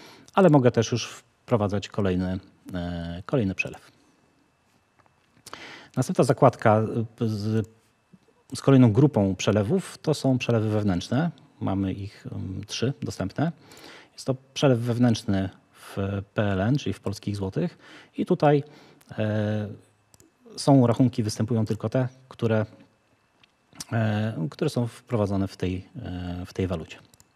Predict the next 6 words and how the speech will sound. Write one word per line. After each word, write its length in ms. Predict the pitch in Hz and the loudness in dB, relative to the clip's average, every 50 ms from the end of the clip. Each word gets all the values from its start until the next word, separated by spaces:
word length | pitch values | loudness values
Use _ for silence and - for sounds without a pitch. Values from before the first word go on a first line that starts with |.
| _ _ _ _ _ _ _ - - - - - - - - - - - - _ _ _ _ - | _ _ _ _ _ _ _ -20 -20 -20 -20 -20 -20 -20 -20 -20 -20 -20 -20 _ _ _ _ -6
Jeżeli 180 | 131 156 151 | -2 -2 0
chodzi 260 | - 156 139 123 131 | 2 2 2 4 4
o 80 | 117 110 | 2 2
przelew, 540 | 110 - - 117 104 104 101 - - - - - - _ _ _ _ _ _ _ _ - - - | 0 -2 0 0 0 0 -2 -4 -10 -18 -20 -20 -20 _ _ _ _ _ _ _ _ -20 -14 -10
e, 300 | 92 92 90 90 87 90 | -8 -6 -6 -6 -6 -4
walutowy, 500 | 92 117 107 101 98 - 90 107 151 | -2 0 0 0 -2 -2 0 2 2